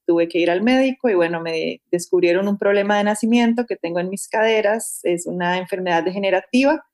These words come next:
y tuve que someterme a una serie de cirugías. En una de las cirugías tuve una complicación y tuve un daño neurológico en la pierna izquierda. Esto inmediatamente, la primera reacción del doctor al salir de la cirugía fue: "Usted no puede volver a hacer deporte",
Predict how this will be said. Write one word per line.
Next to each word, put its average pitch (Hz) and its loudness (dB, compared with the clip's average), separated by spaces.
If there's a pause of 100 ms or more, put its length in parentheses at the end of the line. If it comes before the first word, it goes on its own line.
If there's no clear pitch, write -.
(460)
y 247 2
tuve 202 4
que 226 0
someterme 208 0
a 190 0
una 196 0
serie 208 2
de 208 0
cirugías. 269 2
En 185 -4
una 185 -2
de 190 0
las 202 -2
cirugías 220 0
tuve 196 2
una 185 -2
complicación 226 0
y 233 0
tuve 190 -2
un - -10
daño 190 -2
neurológico 202 0
en 202 -6 (300)
la 175 -6
pierna 175 0
izquierda. 269 0 (640)
Esto 202 2
inmediatamente, 214 2
la 220 2
primera 180 2
reacción 202 -2
del 196 0
doctor 190 2
al 196 2
salir 175 0
de 185 2
la 196 2
cirugía 175 0
fue: 208 0
"Usted 202 -2
no 175 -4
puede 175 4
volver 175 2
a 170 2
hacer 170 -2
deporte", 294 0